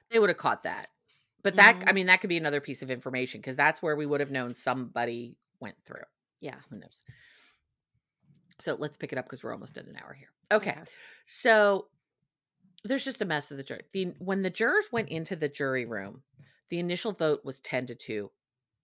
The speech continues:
Speaker 1: that he was guilty. There were two
Speaker 2: Mm-hmm.
Speaker 1: people who were holding out. Um, and then one juror admits to having looked up details on the internet.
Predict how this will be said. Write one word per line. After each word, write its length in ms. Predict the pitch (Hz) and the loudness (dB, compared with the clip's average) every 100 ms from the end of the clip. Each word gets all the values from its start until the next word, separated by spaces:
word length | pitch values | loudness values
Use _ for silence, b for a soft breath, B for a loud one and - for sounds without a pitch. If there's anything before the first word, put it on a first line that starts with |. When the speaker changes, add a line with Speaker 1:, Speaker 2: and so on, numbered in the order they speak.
| _ _ _ - | _ _ _ -8
Speaker 1:
that 100 | 120 | -8
he 80 | 107 | -8
was 140 | 104 | -12
guilty. 440 | - - - - - | -14 -14 -18 -20 -16
There 80 | 120 | -14
were 60 | |
two 160 | 190 175 | -10 -10
Speaker 2:
Mm-hmm. 60 | 208 | -10
Speaker 1:
people 220 | 131 139 | -8 -8
who 60 | 135 | -6
were 80 | 120 | -8
holding 320 | 113 104 - | -8 -12 -14
out. 180 | - - _ b b b b b b - | -18 -20 _ b b b b b b -2
Um, 440 | 156 143 131 120 - - | 2 2 2 -2 -10 -6
and 120 | 170 | 0
then 220 | 196 262 | 2 2
one 200 | 220 214 | 2 0
juror 320 | 185 147 147 147 | 0 0 0 0
admits 360 | 143 135 127 - | -2 -6 -8 -10
to 60 | |
having 280 | 139 127 123 | -4 -4 -2
looked 220 | 127 127 | -6 -4
up 160 | 139 131 | -4 -4
details 400 | 117 117 117 104 | -8 -6 -6 -4
on 100 | 110 | -10
the 120 | 123 | -12
internet. 340 | 107 110 - | -14 -16 -18